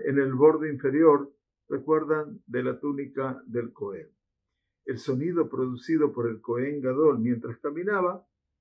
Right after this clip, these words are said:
compensaba los sonidos prohibidos de Lashon Hara que, agen-, que la gente había dicho. Quizás sea significativo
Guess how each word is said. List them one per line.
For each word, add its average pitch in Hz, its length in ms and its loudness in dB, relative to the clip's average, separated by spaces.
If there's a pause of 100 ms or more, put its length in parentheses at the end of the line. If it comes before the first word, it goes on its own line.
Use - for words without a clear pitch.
(480)
compensaba 160 880 4
los 135 300 -2
sonidos 156 460 2
prohibidos 143 840 2
de 131 160 0
Lashon 143 500 -2
Hara 143 420 0 (460)
que, 143 120 -4
agen-, 147 440 -2 (100)
que 131 120 -4
la 127 100 -6
gente 135 520 -4
había 113 400 -6
dicho. - 380 -20 (1000)
Quizás 214 320 0
sea 208 180 4
significativo 143 1040 -2